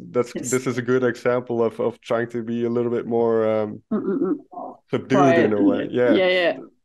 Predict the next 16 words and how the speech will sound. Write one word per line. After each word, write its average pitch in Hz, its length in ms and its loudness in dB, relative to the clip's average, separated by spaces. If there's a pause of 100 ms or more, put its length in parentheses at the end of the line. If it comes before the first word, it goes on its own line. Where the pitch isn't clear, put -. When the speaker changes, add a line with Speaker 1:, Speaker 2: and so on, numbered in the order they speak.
(320)
Speaker 1:
So, 143 160 -10
so 147 180 2
what 180 140 4
Speaker 2:
Mm-mm. 208 100 2
Speaker 1:
was - 120 -12
the 196 80 0
approach 175 420 0
with 120 180 -4
this 104 160 -4
song? 98 200 0
Did 113 180 0
that 143 140 2 (260)
kind 123 180 0
of 123 80 -4
happen 113 340 -2
naturally? 160 500 -4